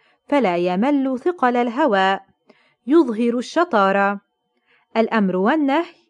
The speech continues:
لا تعتمد على الجناح الهش، وقف على عود بجانب عود، وافعل كما أفعل.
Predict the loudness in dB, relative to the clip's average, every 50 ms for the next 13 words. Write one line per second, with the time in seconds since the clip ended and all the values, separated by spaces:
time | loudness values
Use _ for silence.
0 | _ _ _ _ _ _ _ _ -4 -2 -2 -2 0 0 2 2 2 2 0 -2
1 | -2 0 0 0 0 0 0 0 0 0 -2 0 -2 -2 -2 -2 -4 -4 -4 -4
2 | -4 -4 -2 -2 -2 -2 -2 -4 -8 -20 -20 _ _ _ _ _ _ _ _ _
3 | _ _ _ _ 2 2 2 2 0 -2 0 2 0 2 2 2 0 0 0 0
4 | 0 2 0 0 0 0 0 0 0 0 0 0 0 0 2 2 0 0 2 0
5 | 0 0 0 -2 -4 -4 -6 -8 -16 _ _ _ _ _ _ _ _ _ -4 -4
6 | -4 -2 -2 0 2 2 2 0 0 -2 -2 0 2 2 0 2 0 -2 -2 0
7 | 2 2 2 2 2 -2 -6